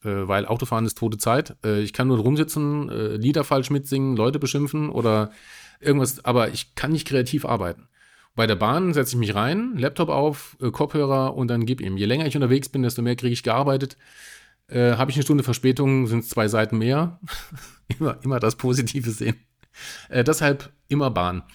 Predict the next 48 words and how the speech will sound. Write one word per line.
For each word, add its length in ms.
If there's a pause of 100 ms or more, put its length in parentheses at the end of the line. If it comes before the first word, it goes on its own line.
(220)
Und 420 (200)
Inlandsflüge 720
in 60
Deutschland 400
sind 140
sowieso 420
für 140
mich 400
der 120
letzte 240
Unfug, 420
außer 280
es 260
geht 160
um 80
Leben 240
und 100
Tod. 260 (460)
Aber 300
ey, 120
ich 120
steig 240
doch 60
nicht 140
in 60
ein 20
Flugzeug, 680
äh, 280
bin 180
eine 80
halbe 180
Stunde 220
in 60
der 60
Luft 200
und 60
muss 120
schon 120
wieder 140
raus 320
und 120
ich 120
krieg 200
nichts 200
gearbeitet. 500
Ich 180
bin, 360 (300)
ähm, 440